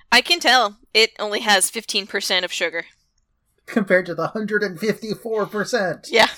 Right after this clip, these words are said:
Speaker 2: of regular vanilla Mountain Dew, but not, like, vanilla Mountain Dew,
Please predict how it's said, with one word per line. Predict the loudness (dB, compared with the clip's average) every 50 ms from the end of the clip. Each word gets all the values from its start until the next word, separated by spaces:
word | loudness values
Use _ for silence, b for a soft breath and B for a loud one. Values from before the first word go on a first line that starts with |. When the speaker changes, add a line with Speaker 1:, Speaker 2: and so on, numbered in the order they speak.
| -10 -6 -4
Speaker 2:
of | -2 -2 0 2
regular | 4 4 4 4 4 4 4 4 4 2
vanilla | 0 -2 -2 0 0 2 2 2 0
Mountain | 0 -2 -4 -4 -6 -8 -6
Dew, | -6 -4 -4 -4
but | -6 -4
not, | -2 -2 -2 -2 -2
like, | -6 -6 -6
vanilla | -8 -6 -4 0 0 0 0 0 -2
Mountain | -4 -6 -8 -10 -12 -14 -12
Dew, | -10 -8 -8 -8 -10 -12